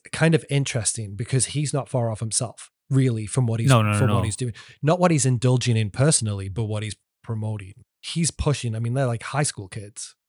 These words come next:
Speaker 2: You know, when I first watched that, I didn't understand what, I mean, I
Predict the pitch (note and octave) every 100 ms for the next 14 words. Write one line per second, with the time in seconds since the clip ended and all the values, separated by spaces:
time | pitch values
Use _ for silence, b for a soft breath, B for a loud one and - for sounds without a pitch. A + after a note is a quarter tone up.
0 | - - D3 D3 D3+ C3 A#2 - A2+ -
1 | A#2 A2+ A#2 G#2 A2+ A2 G#2+ G#2 G#2 G#2
2 | G2+ - A2 G2+ F#2+ G2+ G#2 B B -
3 | B2 B2+ A2 B2+ A#2 A#2